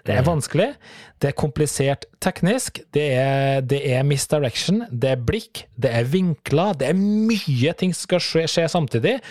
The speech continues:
Speaker 1: og det er ting du gjør som ikke føles naturlig, og ting du må gjøre for at det skal se naturlig ut, og så videre, og så videre.
Speaker 2: Ja.
Speaker 1: Når jeg har sittet og knotet med det her,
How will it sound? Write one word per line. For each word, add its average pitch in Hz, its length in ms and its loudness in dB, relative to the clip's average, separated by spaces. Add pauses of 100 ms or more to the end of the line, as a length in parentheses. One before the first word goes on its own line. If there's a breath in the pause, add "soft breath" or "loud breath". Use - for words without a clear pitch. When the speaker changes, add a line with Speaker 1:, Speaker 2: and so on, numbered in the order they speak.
(280 loud breath)
Speaker 1:
og 147 80 0
det 160 120 2
er 151 200 2
ting 156 320 0
du 160 100 0
gjør 147 340 2
som 170 140 -4
ikke 151 240 -2
føles 131 380 0
naturlig, 147 640 0
og 156 160 2
ting 143 200 0
du 147 120 2
må 139 280 2
gjøre 165 240 2
for 151 100 -6
at - 40 -6
det 143 100 0
skal 147 140 -2
se - 180 0
naturlig 131 360 0
ut, 139 80 -2
og 131 80 0
så 127 100 -2
videre, 113 200 -2
og 110 40 0
så 123 180 0
videre. 92 160 -6 (220 loud breath)
Speaker 2:
Ja. 135 240 2
Speaker 1:
Når 143 80 4
jeg 185 40 4
har 208 60 2 (120)
sittet - 60 -4
og 175 80 0
knotet 175 280 2
med 120 80 0
det 123 80 2
her, 113 140 -2